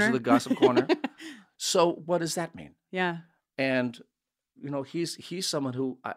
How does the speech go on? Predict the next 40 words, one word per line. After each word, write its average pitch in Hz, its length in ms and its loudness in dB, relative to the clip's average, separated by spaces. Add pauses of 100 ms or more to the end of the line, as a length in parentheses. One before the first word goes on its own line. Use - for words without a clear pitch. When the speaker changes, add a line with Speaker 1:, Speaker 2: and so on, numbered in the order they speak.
(300)
Speaker 1:
I, 127 240 -12
there's 139 260 -4
no 180 120 -4
empathy 104 420 -8
there. 87 180 -14
There's 110 200 -10
no 165 240 -4
any, 127 140 -4
so 127 280 -4
is 120 80 -4
there 135 140 -4
any 139 160 -6
empathy 135 280 -10
for 135 160 -12
his 127 160 -8
children? 151 600 -8
Really? 190 340 -2
Speaker 2:
Mm-hmm. 170 340 -10
Speaker 1:
Real 180 380 4
empathy 156 460 -2 (140)
for 139 140 -2
a 131 40 -6
parent? 143 400 -6 (600)
But 135 120 0
I 123 100 0
think 147 340 -4
with 123 240 -2
the 113 80 -2
mayor, 117 520 -4 (680)
there 117 140 -4
absolutely 107 500 -8
was. 67 220 -20
Someone 117 280 -4
comes 110 220 -8
into 107 160 -10
his 104 120 -14
life 95 360 -10 (380)
and 107 340 -12
he 113 140 -14
goes, 98 300 -10